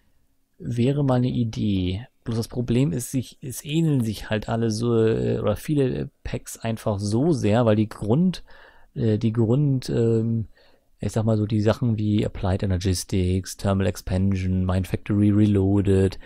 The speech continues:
Industrial Craft, das ist, findest du einfach so in, in sehr vielen Packs wieder. Ähm, ist halt immer so ein bisschen schwierig zu unterscheiden. Dann sind halt teilweise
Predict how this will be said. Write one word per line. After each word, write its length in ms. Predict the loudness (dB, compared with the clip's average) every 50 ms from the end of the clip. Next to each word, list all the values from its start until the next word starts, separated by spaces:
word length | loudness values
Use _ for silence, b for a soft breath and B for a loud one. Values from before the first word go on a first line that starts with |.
| B B B B
Industrial 560 | -4 0 2 2 2 2 0 0 0 0 0
Craft, 260 | 0 0 0 -2 0
das 200 | 0 -2 -6 -6
ist, 260 | -6 -8 -8 -8 -4 0
findest 320 | 2 2 2 2 0 -2
du 80 | -2 0
einfach 360 | 0 0 0 0 0 -2 -2
so 260 | 0 0 2 2 2
in, 280 | 2 2 2 2 0 0
in 240 | 0 0 0 0
sehr 180 | 2 2 2 2
vielen 360 | 0 0 0 2 2 2 0
Packs 340 | 0 -2 -2 -2 -4 -6 -4
wieder. 400 | -2 2 2 4 4 4 2 B B B B B B B B B B B -8 -2
Ähm, 720 | 2 4 6 6 6 6 4 4 2 2 2 0 0 0 -2 -4 b b b b b b b b b _ _ _ _ _ _ _ _
ist 120 | -4 0 2
halt 140 | 2 2
immer 180 | 2 2 2 2
so 100 | 2 0
ein 60 | 0
bisschen 200 | 0 0 0 -2
schwierig 380 | -2 0 2 2 4 4 2 2
zu 80 | 0
unterscheiden. 540 | 0 0 2 2 2 2 0 2 2 2 2
Dann 160 | 2 0 -2
sind 420 | -4 -6 -4 0 0 0 0 0 -2
halt 500 | 0 2 2 2 0 -2 -6 -14 _ -16
teilweise 1000 | -6 -2 0 2 4 4 4 4 4 4 4 4 4 2 2 2 2 2 0